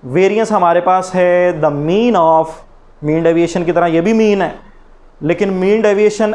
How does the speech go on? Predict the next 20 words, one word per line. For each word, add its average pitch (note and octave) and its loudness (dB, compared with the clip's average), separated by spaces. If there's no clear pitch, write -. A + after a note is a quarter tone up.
एब्सोल्यूट F#3 0
डेविएशंस A3+ 0
का A#3+ 0
मीन A3+ 0
था, D#3+ -2
जबकि F#3+ 0
वेरिएंस G3 0
जो G3 0
है D#3 0
ये F3 0
स्क्वेयर्ड B3 0
डेविएशंस F#3 0
का F#3 2
मीन F3 0
है। D3 -2
स्क्वेयर्ड A#3 0
डेविएशंस G3+ 0
का G3 2
मीन F3 -2
है, D3 0